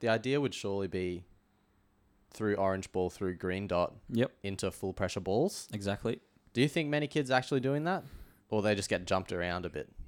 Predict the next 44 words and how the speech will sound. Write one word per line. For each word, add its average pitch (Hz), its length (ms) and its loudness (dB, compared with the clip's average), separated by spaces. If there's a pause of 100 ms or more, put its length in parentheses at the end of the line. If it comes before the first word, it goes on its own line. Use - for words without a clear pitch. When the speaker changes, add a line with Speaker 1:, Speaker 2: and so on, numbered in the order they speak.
Speaker 2:
It, 120 180 -4
it, 113 180 -4
it 117 120 2
is 123 160 6
a 123 40 2
bit 107 160 4
jumpy, 104 460 0 (200)
um, 101 240 2
especially 104 400 0
with 98 180 2 (440)
the 98 280 2
coaching 90 520 0
organisations 90 680 -2
I've, 87 140 0 (100)
I've 87 140 -4
dealt 90 180 0
with. 90 400 -2
Um, 92 460 -2 (260)
the 104 100 -2
s-, - 200 0 (360)
the - 100 -2
system 151 420 2
is 120 120 4
simple 107 460 2
e-, - 40 -2 (220)
enough 95 300 -2
to 90 80 -10
follow 107 560 4 (260)
in 98 120 -6
terms 98 280 0
of 87 140 -4
the 87 60 -8
progression, 101 720 -2
and 95 100 0
it's 82 160 -2
quite 101 300 4
an 95 100 0
easy 98 260 0
progression 90 480 -2
up - 220 -4
to 95 140 -4
your 90 200 0 (720)
higher 95 280 2
levels, 87 600 -4